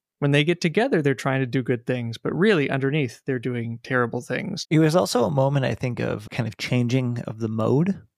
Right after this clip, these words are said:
Speaker 2: of the horror. Like, we talked about this in the last episode with, uh,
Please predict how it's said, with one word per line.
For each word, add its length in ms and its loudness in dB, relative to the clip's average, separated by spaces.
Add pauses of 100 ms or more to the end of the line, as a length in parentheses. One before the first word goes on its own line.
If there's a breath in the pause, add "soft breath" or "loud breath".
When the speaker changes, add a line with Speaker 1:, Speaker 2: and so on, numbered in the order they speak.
(140)
Speaker 2:
of 160 2
the 140 2
horror. 360 2
Like, 200 0
we 60 2
talked 260 0
about 160 6
this 120 0
in 80 0
the 60 -2
last 260 -4
episode 440 2
with, 260 -4
uh, 200 -2